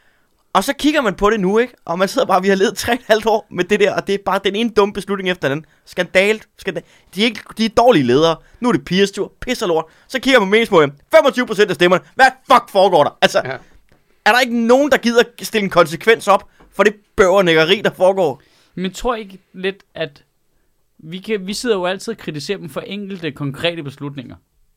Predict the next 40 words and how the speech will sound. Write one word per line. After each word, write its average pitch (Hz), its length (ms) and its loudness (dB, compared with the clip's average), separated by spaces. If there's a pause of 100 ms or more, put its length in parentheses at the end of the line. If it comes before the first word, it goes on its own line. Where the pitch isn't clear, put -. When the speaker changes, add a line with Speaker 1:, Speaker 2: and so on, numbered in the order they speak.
(140)
Speaker 3:
Øh, 120 300 -8
og - 180 -12
det - 20 -16
er 190 40 -6
jo 202 140 -10
princippet 180 360 -6
Speaker 2:
Og 139 80 2
at 127 80 -2
de 135 40 -8
er 127 60 -10
dårlige 135 320 -2
ledere 127 220 2
generelt. 101 420 -6
Speaker 1:
De 147 40 -6
er 143 40 -4
Speaker 3:
Jamen, 156 120 2
Speaker 1:
dårlige 151 140 2
ledere 135 140 2
Speaker 3:
og - 20 -6
Speaker 1:
generelt. 160 260 0
Speaker 3:
det 214 60 -4
er - 20 -2
jo 220 120 0
også 208 280 -2
en, 208 140 -12
men 185 140 -10
det 202 60 -4
er - 20 -2
jo 202 60 -2
en 202 80 -8
lidt 190 120 -6
en 196 80 -10
forkert 196 300 -6
måde 196 100 -10
at 196 60 -8
se 240 180 -16
på 202 140 -14
det 165 80 -12
på, - 220 -14 (240)
egentlig. 143 360 -12